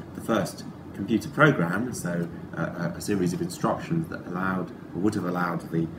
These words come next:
uh, analytical engine to, to work out certain,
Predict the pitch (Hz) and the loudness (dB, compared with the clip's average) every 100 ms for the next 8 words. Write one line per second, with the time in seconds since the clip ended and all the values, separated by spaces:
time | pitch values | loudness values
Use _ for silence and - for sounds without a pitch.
0 | - - 87 87 92 90 82 - 87 87 | -10 -8 -6 -4 -2 -2 -2 -2 -2 0
1 | 85 82 - 85 80 85 85 85 - 85 | 0 -2 0 -2 -2 -2 0 0 -2 -4
2 | - - - - | -4 -4 -2 -4